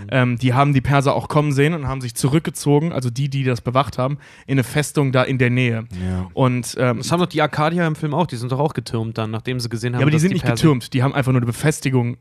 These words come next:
Speaker 1: äh,
Speaker 3: Ach so.
Speaker 1: errichtet, also ein-, be-, bezogen, also die, die haben sich nicht verpisst, sondern die haben dann, als sie die Perser haben ankommen sehen, eine Befest-, eine Befestigung bezogen, um die noch weiter aufhalten zu können. Trotzdem war diese, dieser, dieser Verrat,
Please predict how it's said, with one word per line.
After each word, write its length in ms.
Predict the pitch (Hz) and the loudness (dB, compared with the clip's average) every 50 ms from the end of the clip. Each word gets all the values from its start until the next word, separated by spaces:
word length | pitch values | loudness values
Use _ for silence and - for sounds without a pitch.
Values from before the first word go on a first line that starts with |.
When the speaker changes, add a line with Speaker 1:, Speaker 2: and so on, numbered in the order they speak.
| - | -6
Speaker 1:
äh, 160 | - - 123 117 | -2 -2 0 0
Speaker 3:
Ach 60 | 113 | -2
so. 100 | - - | -2 0
Speaker 1:
errichtet, 300 | 127 123 120 131 120 - | 0 2 2 2 0 0
also 200 | - 139 131 117 - - - - - | 0 0 0 0 -2 -4 -20 -14 -6
ein-, 240 | - 143 143 147 147 - - - _ _ _ _ _ _ _ - - 131 135 | 0 2 2 2 2 0 -4 -14 _ _ _ _ _ _ _ -20 -18 -14 -12
be-, 120 | 131 - | -12 -4
bezogen, 760 | - 123 165 156 - - - - 180 190 190 151 143 113 113 113 | 2 4 4 4 4 2 4 6 6 6 6 4 2 0 0 -6
also 180 | - 131 131 139 | -4 0 2 2
die, 140 | 147 143 | 2 0
die 200 | 123 123 131 135 | 0 0 0 2
haben 120 | 123 139 156 | 2 2 2
sich 100 | 139 135 | 2 0
nicht 100 | 131 120 | -2 -2
verpisst, 460 | - 120 - - 170 214 - - - - - - - - - | -4 -4 0 2 2 2 0 -4 -14 -18 -20 -20 -20 -16 -8
sondern 260 | - 139 135 135 135 | -2 0 2 2 2
die 120 | 135 123 | 2 2
haben 140 | 127 151 180 | 2 2 2
dann, 120 | 170 151 | 0 0
als 180 | - 110 131 - | 0 -2 -6 -4
sie 80 | - 131 | -2 -4
die 80 | 123 | -4
Perser 400 | 117 123 127 143 156 156 147 135 | -2 0 0 0 2 2 0 0
haben 160 | 123 123 127 | 0 0 0
ankommen 380 | - 139 175 175 - 147 143 143 | 0 0 -2 0 0 -2 -2 0
sehen, 180 | 131 143 143 139 | 0 -2 -2 -2
eine 100 | 127 123 | -4 -6
Befest-, 540 | 127 117 - 151 165 175 - - 80 - | -6 -6 -2 -2 -2 -2 -2 -10 -12 -8
eine 180 | - 123 123 123 | -6 -4 -4 -4
Befestigung 640 | 120 120 113 - 170 185 - 175 165 160 160 143 | -4 -6 -6 -4 -6 -6 -4 -2 0 0 0 0
bezogen, 480 | 120 131 120 - - 151 156 170 165 180 | -2 -4 -4 0 2 4 4 4 4 2
um 120 | - 147 | -2 -2
die 80 | 139 135 | -2 0
noch 280 | 131 139 147 147 - 135 | 2 2 0 0 0 -2
weiter 280 | 123 123 127 - 131 110 | -2 -2 -2 -2 -4 -4
aufhalten 420 | 120 117 - - 120 117 - 120 | -4 -4 -4 -6 -8 -8 -8 -10
zu 120 | - - | -14 -14
können. 220 | 117 - 113 110 113 _ _ _ - - - - - - | -14 -12 -12 -14 -14 _ _ _ -20 -20 -20 -20 -12 -4
Trotzdem 400 | - 143 147 - - 147 139 131 | -2 0 0 2 2 2 4 6
war 120 | 135 135 | 4 4
diese, 220 | 131 131 127 127 127 | 4 4 2 2 0
dieser, 240 | 123 120 123 123 120 | 0 0 -2 -2 -2
dieser 300 | 120 120 123 120 120 113 | -2 -4 -4 -4 -4 -4
Verrat, 540 | - - 127 117 120 120 135 143 - - | -2 -2 0 2 2 2 2 2 0 -6